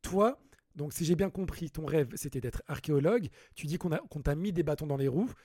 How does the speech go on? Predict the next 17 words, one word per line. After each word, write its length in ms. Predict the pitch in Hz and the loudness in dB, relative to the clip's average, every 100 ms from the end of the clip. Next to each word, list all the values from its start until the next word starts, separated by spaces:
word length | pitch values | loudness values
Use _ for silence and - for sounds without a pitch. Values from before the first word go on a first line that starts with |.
| _ _ | _ _
mais, 300 | 147 156 160 | -4 2 6
euh, 240 | 151 135 139 | 6 4 2
avec, 380 | 151 139 165 - | 0 0 0 2
euh, 360 | 151 139 135 131 131 127 _ _ _ _ - | 2 2 0 -2 -6 -14 _ _ _ _ -8
une 100 | 156 | 0
bonne 200 | 143 175 | 2 2
note 160 | 180 | 0
en 80 | 160 | 0
E 80 | 156 | 0
P 140 | - | 4
S 140 | 170 147 | 2 2
seulement, 300 | - 156 175 | -2 -2 -4
comment 240 | - 196 | -2 -2
tu 200 | 196 - | -2 -6
voulais 360 | 160 160 180 180 | -6 2 4 4
<laughs> 500 | 240 196 247 - 403 | 0 0 2 4 6
être 280 | 185 - | 6 6